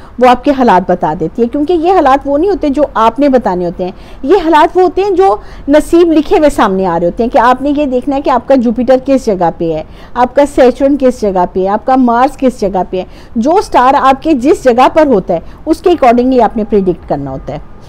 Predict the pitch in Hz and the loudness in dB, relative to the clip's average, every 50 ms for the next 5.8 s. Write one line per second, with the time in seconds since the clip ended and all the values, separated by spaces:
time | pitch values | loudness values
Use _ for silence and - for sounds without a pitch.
0 | - - - 254 285 277 233 262 294 311 320 349 349 381 392 370 392 339 - 247 | -8 -2 0 2 2 2 2 0 0 0 0 0 0 0 0 0 -2 -2 0 0
1 | 240 240 247 - - 330 - 302 277 254 220 233 226 - - 311 302 277 277 277 | 0 0 0 0 -2 -2 -2 0 -2 0 -2 -2 -4 -2 -2 0 0 0 0 -2
2 | 269 302 359 - - 240 247 247 247 247 - - 330 330 - 262 254 - - 311 | -2 -2 -4 -6 -4 -2 0 0 0 -2 -2 -4 -4 -2 -2 -4 -4 -2 -2 -2
3 | 339 - 269 285 294 330 330 - - 320 240 196 165 143 127 127 - - - - | -2 0 0 2 2 4 2 2 2 0 0 0 0 -4 -6 -8 -12 -16 -20 -20
4 | - - - - 262 262 262 - 359 339 - 277 285 330 381 370 359 330 - 294 | -18 -10 -2 0 0 0 2 2 0 2 2 2 0 2 2 2 2 2 2 2
5 | 269 233 202 220 - - 220 190 165 180 165 143 - 120 135 | 2 4 2 0 0 -2 -4 -4 -2 -4 -4 -6 -6 -10 -14